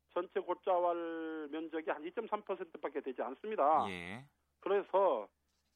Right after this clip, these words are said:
Speaker 1: 지금 그 우리가 세계 자연유산이 되고 생명-, 세계 세-, 저, 생물권 보전 지역이 되면서 그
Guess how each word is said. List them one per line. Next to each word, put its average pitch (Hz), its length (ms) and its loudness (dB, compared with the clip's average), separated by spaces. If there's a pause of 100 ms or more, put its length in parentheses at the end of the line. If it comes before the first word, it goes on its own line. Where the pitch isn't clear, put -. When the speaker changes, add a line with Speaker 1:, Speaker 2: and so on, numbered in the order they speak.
Speaker 1:
지금 190 380 -4
그 160 280 -2
우리가 156 340 -2
세계 170 180 -6
자연유산이 151 640 -2
되고 143 600 0
생명-, 151 320 -6 (120)
세계 151 300 -2 (440)
세-, 139 120 0 (180)
저, 135 460 2 (240)
생물권 160 360 -4
보전 147 280 -4
지역이 147 280 -4 (280)
되면서 131 640 0 (440)
그 202 380 2